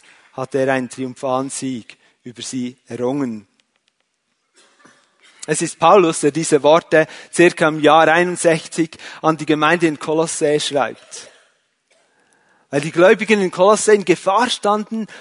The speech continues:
von Irrlehren, von falschen Lehren verführt zu werden, musste Paulus sie warnen. Deshalb in Vers acht sagt er, „Nehmt euch vor denen in Acht.“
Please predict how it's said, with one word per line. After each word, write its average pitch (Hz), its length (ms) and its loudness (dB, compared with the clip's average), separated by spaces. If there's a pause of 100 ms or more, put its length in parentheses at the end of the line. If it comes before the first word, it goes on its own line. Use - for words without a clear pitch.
(140)
von 190 380 -8 (360)
Irrlehren, 196 1000 2
von 156 220 -14
falschen 196 680 -2 (1080)
Lehren 156 760 2
verführt - 640 -6
zu 202 180 -8
werden, 165 340 0
musste 175 280 -10
Paulus 185 420 -4
sie 175 160 -10
warnen. 156 480 -2 (240)
Deshalb 190 460 0 (180)
in 180 140 -10
Vers 190 360 2
acht 185 320 -6
sagt 180 300 -2
er, 175 80 2
„Nehmt 185 380 0
euch 202 160 -2
vor 190 180 -2
denen 202 440 4
in 202 160 4
Acht.“ - 580 -4